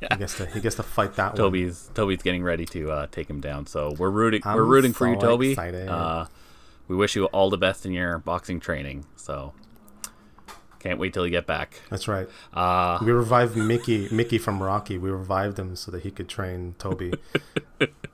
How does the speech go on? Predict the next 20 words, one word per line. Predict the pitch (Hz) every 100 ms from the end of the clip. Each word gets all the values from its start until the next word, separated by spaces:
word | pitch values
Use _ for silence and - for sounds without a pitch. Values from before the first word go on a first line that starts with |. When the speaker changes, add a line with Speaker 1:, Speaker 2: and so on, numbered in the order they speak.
| - - - - - - - - -
Speaker 2:
So | - 110 104 104
Speaker 1:
Yeah. | 101 117
Speaker 2:
as | 120 123
you | 131
are | 123
listening | 127 - 127 123
to | 131
this | 123 -
now, | 127 127 156 208 - 143
you | 107 110 110
are, | 107
uh, | 101 101
joining | 95 110 117 107
us | 117 -
here. | 101 147 - - -
We | 98 98
are | 92
Your | 90 90
Friends | - 110 98 -
Podcast. | 127 139 - 98 127 -